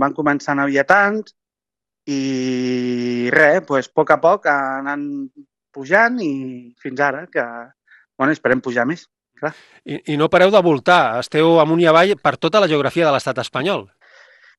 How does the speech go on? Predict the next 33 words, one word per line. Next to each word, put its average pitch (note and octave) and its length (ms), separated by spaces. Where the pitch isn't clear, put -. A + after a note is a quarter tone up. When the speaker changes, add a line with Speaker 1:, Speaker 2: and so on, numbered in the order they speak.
Speaker 1:
Sí, D3 380
sí, E3 180
sí, D#3 240
sí D#3+ 160
que E3+ 80
estem, C3+ 320
sí. C#3+ 240
Eh, B2+ 100
ara C3 920
hem E3 140
estat E3+ 280
de D3+ 120
gira E3 200
per D#3 160
Galícia D3+ 360
dues D3+ 180
setmanes F#3+ 600
amb C#3 300
un, D3+ 500
un E3 100
espectacle D#3+ 600
que D3 80
es C#3 80
diu D#3 120
Queen E3 240
for D3 160
Kids, - 360
que D3 120
és - 100
pels C3 580
nens, F#3 320
o B2 80
sigui, B2 300